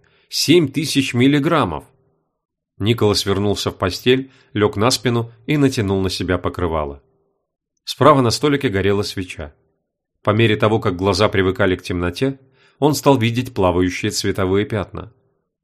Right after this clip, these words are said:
Только сейчас они словно удалялись от него, причем быстро –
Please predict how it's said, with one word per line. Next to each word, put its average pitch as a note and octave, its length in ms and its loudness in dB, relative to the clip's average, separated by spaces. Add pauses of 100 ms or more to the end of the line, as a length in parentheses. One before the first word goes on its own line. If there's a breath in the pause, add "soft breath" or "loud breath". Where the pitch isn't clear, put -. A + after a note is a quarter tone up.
(140)
Только F#2 260 -4
сейчас A#2+ 540 -2 (240 soft breath)
они G2 200 -4
словно F#2+ 380 0
удалялись A2 540 0
от F2+ 140 -8
него, D#2 360 -10 (420)
причем F#2+ 420 -2
быстро – F2+ 460 -4